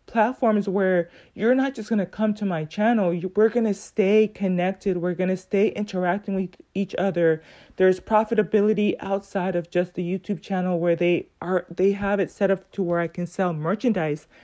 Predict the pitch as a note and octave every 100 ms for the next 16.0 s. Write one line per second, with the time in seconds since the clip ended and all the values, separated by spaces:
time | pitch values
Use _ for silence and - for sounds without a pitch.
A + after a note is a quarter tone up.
0 | - - _ _ G3 G3+ G#3+ G#3+ G#3 -
1 | G#3 G3+ - G#3+ F#3+ F#3+ - F#3 F#3 G3+
2 | F#3 - E3+ F#3 F3+ - F3+ F3 - F3
3 | F3 D#3 D3+ D#3 - _ _ _ _ _
4 | _ - - - - _ G#3 G#3 G#3 G3+
5 | - A3+ A3 G#3+ - A3 G3+ G#3+ A3 G#3
6 | F#3+ - F3+ F#3 F#3 F#3 F#3+ F#3 E3+ -
7 | G3 G3 G3+ G3+ - E3 E3 F3+ D#3 -
8 | _ - F3 F3+ F#3+ F3+ E3 A3 C4+ F#3
9 | F3+ E3 E3 G#3+ C4 F#3 - G3+ G3 G#3+
10 | F#3+ - F#3 F3 E3 - - - _ _
11 | - A#3 G#3 F#3+ - - F#3 G#3+ A3 F#3
12 | E3+ E3 F#3+ G#3+ G3 F3 F3 E3+ F3 F3
13 | F#3 F3+ F3+ E3+ F3+ G#3+ A3 D3+ D#3 B3
14 | A#3+ G#3+ F#3+ G3+ A3 D#4 A#3+ A3+ A3+ F#3+
15 | F3+ F3+ A3 A#3 A#3 G3+ F3+ E3+ D#3+ D#3+